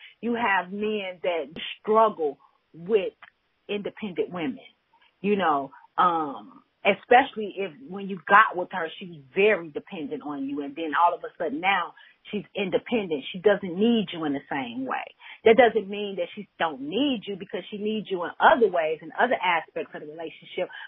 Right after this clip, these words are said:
but she might not need you financially anymore, you know, or maybe even emotional. You got some men that, you know, pick their women up, make their women feel good. Now, say she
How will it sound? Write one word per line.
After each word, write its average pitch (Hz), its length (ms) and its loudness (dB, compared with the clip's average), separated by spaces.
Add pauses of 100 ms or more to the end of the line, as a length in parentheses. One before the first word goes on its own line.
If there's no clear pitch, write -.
but 190 100 0 (100)
she 208 80 -4
might 175 260 -2
not 160 260 0
need 214 380 0
you 180 200 -6
financially 170 880 -2
anymore, 139 560 -6 (460)
you 208 180 2
know, 156 380 2 (280)
or 196 540 6 (160)
maybe 220 480 2 (120)
even 214 200 0
emotional. 202 680 2
You 196 80 -8
got 180 280 0
some 220 200 -6
men 196 300 -6
that, 170 300 -4 (300)
you 220 140 -4
know, 180 360 -4 (680)
pick - 180 -2
their 214 160 4
women 208 340 -2
up, 185 240 4
make 196 240 -4
their 190 120 -6
women 196 320 -12
feel 220 260 0
good. 160 340 -6
Now, 170 180 -2 (100)
say 214 280 2 (240)
she 240 80 -2